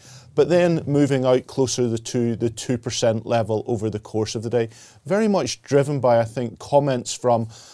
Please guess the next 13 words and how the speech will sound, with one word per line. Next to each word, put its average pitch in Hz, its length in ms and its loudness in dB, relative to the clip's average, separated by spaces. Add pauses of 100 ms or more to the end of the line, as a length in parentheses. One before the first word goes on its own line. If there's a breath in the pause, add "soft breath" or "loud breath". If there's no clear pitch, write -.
(140 loud breath)
a - 60 -12
Fed 127 400 4
governor 131 400 4
who's 117 360 -4 (360 soft breath)
quite 196 180 0
anxious, 139 540 0
I 123 160 -4
would 117 160 -2
say, 123 260 2
on 113 160 0
the 110 120 -2
inflation 117 560 -4
backdrop, 117 560 0